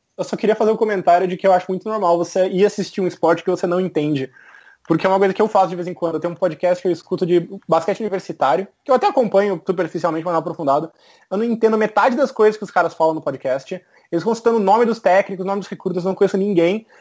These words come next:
mas eu me divirto muito simplesmente porque os caras são muito engraçados, eles falam com uma naturalidade, com uma cara de pau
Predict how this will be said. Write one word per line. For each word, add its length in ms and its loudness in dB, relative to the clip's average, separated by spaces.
mas 120 2
eu 60 4
me 100 2
divirto 320 0
muito 320 2
simplesmente 340 -2
porque 140 -2
os 80 0
caras 260 2
são 80 -4
muito 160 -6
engraçados, 640 2
eles 180 -6
falam 320 2
com 60 -12
uma 140 -6
naturalidade, 680 0
com 80 -14
uma 80 -2
cara 200 0
de 100 -12
pau 400 0